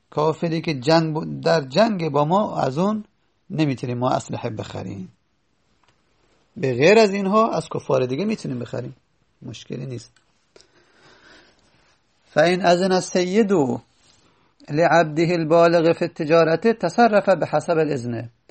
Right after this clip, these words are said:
پس اگر اجازه داد سید به، به بندهٔ بالغش در تجارت، تصرف می‌کنه به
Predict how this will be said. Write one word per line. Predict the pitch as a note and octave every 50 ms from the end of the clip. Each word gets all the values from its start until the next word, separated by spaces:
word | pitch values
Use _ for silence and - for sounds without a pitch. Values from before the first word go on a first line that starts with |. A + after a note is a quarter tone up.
| _ _ _ _ _ _ _ _ _ _ _ _ _ -
پس | - D3 D3 -
اگر | A3 A3+ A3+ G#3 G3+ G3 F#3 F3+ F3+ F3 - - - _ _ _ _ _ _ _ _
اجازه | - D#3+ D3+ C3 C#3 D3 C#3+ D3 C#3+ F#3+ G3+
داد | F3+ E3+ F3+ F3 F3 F3 F3 E3 - _ _ _ _ _ _ _ _ _ _ _ _ _ _ _ _ _ _ _ _ _ _ _ _ _
سید | - - - - D3+ C#3+ C#3+ C#3 C#3 D#3+ F#3 F#3 F#3 F3 E3+ - -
به، | - D3 D3+ D#3+ E3+ E3 E3 - C#3+ B2+
به | C3+ D#3+ E3
بندهٔ | C#3 B2+ C#3 C3+ C3+ C3+ C3+ C3+ C3 D3+ F3+ F#3 E3 D#3 C#3+ B2+
بالغش | A#2+ A#2+ C3+ C3+ C3+ C#3 D#3 G3 F#3+ G#3+ G3 D#3+
در | - C#3+ D3 D3
تجارت، | C3+ - - C#3 A#2+ C3 C3+ C3+ C#3 E3+ F#3+ F3+ E3+ - - _ _ _ _ _ _
تصرف | - D#3 - - F3 F3 F#3 G#3+ G3+
می‌کنه | G#3 G3 F3+ F3 D#3 - E3 D#3+ D3+ D#3 D#3+ D#3
به | C#3 C3+ D3+ C3+